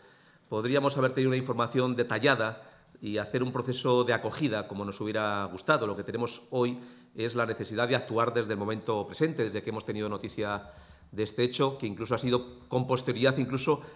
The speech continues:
a cuando lo tuvieron ustedes. Yo creo que lo primero, y antes de precipitarse, es ser conscientes de que algunas de las cosas que pueden necesitar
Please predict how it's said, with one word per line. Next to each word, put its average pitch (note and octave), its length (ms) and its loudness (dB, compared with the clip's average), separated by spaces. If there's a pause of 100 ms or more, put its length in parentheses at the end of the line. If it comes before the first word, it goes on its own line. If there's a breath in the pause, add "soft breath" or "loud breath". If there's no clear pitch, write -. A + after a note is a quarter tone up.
a G#2+ 100 0
cuando A2 240 0
lo A2 80 -2
tuvieron G#2+ 300 -2
ustedes. B2 520 -2 (280 loud breath)
Yo A#2+ 160 2
creo C3 160 2
que B2+ 80 0
lo A#2+ 100 4
primero, B2 300 0
y B2 40 2
antes B2 200 0
de A#2+ 80 2
precipitarse, A#2 580 -2
es - 60 -2
ser B2 120 -2
conscientes A#2 480 -4
de G#2+ 100 -2
que - 60 -10
algunas A2 280 -4
de A2 80 -4
las G#2+ 100 -2
cosas B2 240 -4
que - 100 -8
pueden A2 360 -4 (160)
necesitar A#2+ 680 0